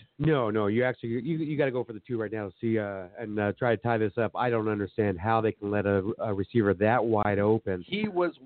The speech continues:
Speaker 1: Um,
Speaker 2: wide
Speaker 1: as,
Speaker 2: open.
Speaker 1: as you should have had
Speaker 2: Even
Speaker 1: your
Speaker 2: Sonny could have ran
Speaker 1: you
Speaker 2: that
Speaker 1: should have
Speaker 2: one.
Speaker 1: had your defenders
Speaker 2: Well, no,
Speaker 1: back.
Speaker 2: but, yeah, wide.
Speaker 1: No,
Speaker 2: <laughs>
Speaker 1: Sonny still be running.
Speaker 2: Yeah, <laughs> no.
Speaker 1: <laughs>
Speaker 2: Sonny would have been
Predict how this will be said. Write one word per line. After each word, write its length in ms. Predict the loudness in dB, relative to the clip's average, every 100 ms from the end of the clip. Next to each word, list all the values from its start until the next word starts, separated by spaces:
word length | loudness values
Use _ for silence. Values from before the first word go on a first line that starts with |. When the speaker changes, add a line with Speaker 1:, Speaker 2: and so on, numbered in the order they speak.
| -2
Speaker 1:
Um, 80 |
Speaker 2:
wide 560 | 2 4 6 4 2 -2 0
Speaker 1:
as, 180 | 2 4
Speaker 2:
open. 160 | 2 2
Speaker 1:
as 160 | 0
you 140 | 0 -2
should 120 | 0
have 100 | 0
had 200 | 2 2
Speaker 2:
Even 140 | 4
Speaker 1:
your 160 | 2 2
Speaker 2:
Sonny 320 | -2 -2 -4 -4
could 140 | -2
have 140 | -2 -6
ran 140 | -8 -8
Speaker 1:
you 40 |
Speaker 2:
that 120 | -6 -2
Speaker 1:
should 100 | 2
have 80 | 2
Speaker 2:
one. 120 | 2
Speaker 1:
had 80 | -2
your 120 | -8
defenders 280 | -2 0 2
Speaker 2:
Well, 180 | 0 2
no, 140 | 2 2
Speaker 1:
back. 40 | -2 _ _ _ _ -2
Speaker 2:
but, 220 | -2 -2 -6 _
yeah, 160 | -6 -6 -6 _ _ -4
wide. 460 | -2 -2 -4 -8 -12 0
Speaker 1:
No, 340 | 2 4 0 -2 -12
Speaker 2:
<laughs> 200 | -10 -4 0
Speaker 1:
Sonny 220 | 2 2
still 120 | 0
be 100 | 0
running. 280 | 0 -2 -6 -10
Speaker 2:
Yeah, 140 | -6 -6 -6
<laughs> 280 | -10 -10 -12
no. 280 | -6 -4 -4 -10
Speaker 1:
<laughs> 120 | -14 -14 -16 -10 -12 -10 -4
Speaker 2:
Sonny 260 | -4 -4
would 220 | -6 -6
have 120 | -6
been 120 | -4